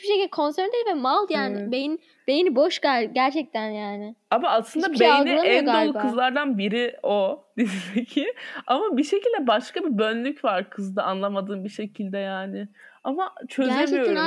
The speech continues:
Speaker 1: abi sanki böyle şey gibi bir şeyde yaşıyor. Pamuk şekerden oluşmuş
Speaker 2: Evet
Speaker 1: bir
Speaker 2: abi,
Speaker 1: dünyada
Speaker 2: bir
Speaker 1: yaşıyor
Speaker 2: garip
Speaker 1: gibi.
Speaker 2: yani ki onun da çok büyük travması var. Bir de hani üstüne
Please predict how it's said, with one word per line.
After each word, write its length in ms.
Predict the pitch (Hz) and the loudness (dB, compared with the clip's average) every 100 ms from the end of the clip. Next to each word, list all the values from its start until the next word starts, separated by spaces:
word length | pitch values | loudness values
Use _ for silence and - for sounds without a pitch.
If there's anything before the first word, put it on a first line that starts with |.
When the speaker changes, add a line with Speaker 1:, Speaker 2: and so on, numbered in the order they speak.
| 339 | 0
Speaker 1:
abi 160 | 349 | 0
sanki 340 | 320 339 349 370 | -2 -2 -2 -2
böyle 120 | 427 | -4
şey 280 | - 339 311 | 0 2 2
gibi 200 | 311 311 | 0 0
bir 40 | |
şeyde 280 | 294 285 277 | 0 0 2
yaşıyor. 500 | 285 254 - 214 208 - _ _ | 0 -2 -4 -6 -6 -10 _ _
Pamuk 280 | - 262 269 | -4 -2 -2
şekerden 580 | - 269 269 254 254 240 | -4 -2 0 0 2 2
oluşmuş 160 | 240 294 | 2 0
Speaker 2:
Evet 140 | 277 | 0
Speaker 1:
bir 60 | 254 254 | 0 2
Speaker 2:
abi, 60 | 254 | 2
Speaker 1:
dünyada 180 | 233 | 0
Speaker 2:
bir 60 | 247 | 0
Speaker 1:
yaşıyor 300 | 226 208 226 | -2 0 0
Speaker 2:
garip 120 | 220 | 0
Speaker 1:
gibi. 140 | 202 254 | -2 -2
Speaker 2:
yani 260 | 226 208 | -2 -2
ki 160 | 208 - | -4 -2
onun 180 | 285 269 | 0 0
da 60 | |
çok 260 | 277 277 - | 0 -4 -2
büyük 220 | 233 202 | -4 -4
travması 580 | 240 214 208 208 208 208 | -2 0 0 -2 -4 -4
var. 260 | 202 254 247 | -2 -2 -2
Bir 100 | 233 | -2
de 40 | |
hani 220 | 226 220 | -4 -6
üstüne 500 | 208 - - 226 226 | -8 -10 -8 -6 -6